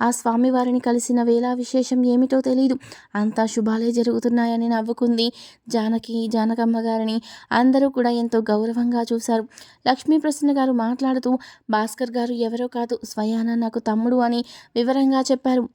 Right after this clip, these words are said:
"అవునా? ఆయన తరపు వాళ్ళు చాలా గొప్పవాళ్ళని తెలుసు, కానీ ఇలా అని తెలీదు" అని అమాయకంగా చెప్తున్న జానకమ్మ వైపు చూసి, "మీలో ఉన్న అమాయకత్వం, అందమే మీ అమ్మాయికి కూడా వచ్చింది. అది మా అదృష్టం వదిన" అంటూ నవ్వేశారు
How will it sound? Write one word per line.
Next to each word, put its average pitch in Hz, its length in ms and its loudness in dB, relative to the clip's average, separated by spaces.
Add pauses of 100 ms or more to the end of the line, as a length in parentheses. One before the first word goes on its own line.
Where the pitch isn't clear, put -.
"అవునా? 226 300 0 (380)
ఆయన 311 180 2
తరపు 262 320 0
వాళ్ళు 277 240 0
చాలా 269 240 -2
గొప్పవాళ్ళని 262 720 0
తెలుసు, 262 340 -2 (200)
కానీ 220 240 -4 (100)
ఇలా 233 180 0
అని 247 180 -2
తెలీదు" 247 400 0 (340)
అని 285 200 2
అమాయకంగా 269 560 0
చెప్తున్న 269 440 -2
జానకమ్మ 254 520 0
వైపు 262 220 -2
చూసి, 254 320 -2 (320)
"మీలో 233 280 0
ఉన్న 233 220 -2 (100)
అమాయకత్వం, 233 640 -2 (400)
అందమే 233 420 0 (120)
మీ 214 200 -6
అమ్మాయికి 214 400 -4
కూడా 240 260 -4
వచ్చింది. 233 440 -4 (340)
అది 277 140 0
మా 285 180 4
అదృష్టం 240 520 -2
వదిన" 247 280 -2
అంటూ 240 300 -4
నవ్వేశారు 226 640 -2